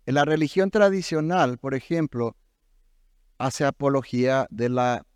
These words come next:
pobreza para agradar a Dios. Entonces,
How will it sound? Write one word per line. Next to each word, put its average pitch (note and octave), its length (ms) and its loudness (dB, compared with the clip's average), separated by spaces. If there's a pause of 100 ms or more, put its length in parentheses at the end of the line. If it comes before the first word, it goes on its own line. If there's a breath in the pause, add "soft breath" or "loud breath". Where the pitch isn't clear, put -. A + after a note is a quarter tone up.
pobreza C#3 640 0
para A#2 320 -4
agradar A2+ 560 -2
a C3+ 80 0
Dios. D#3+ 560 -6 (3000)
Entonces, E3 560 4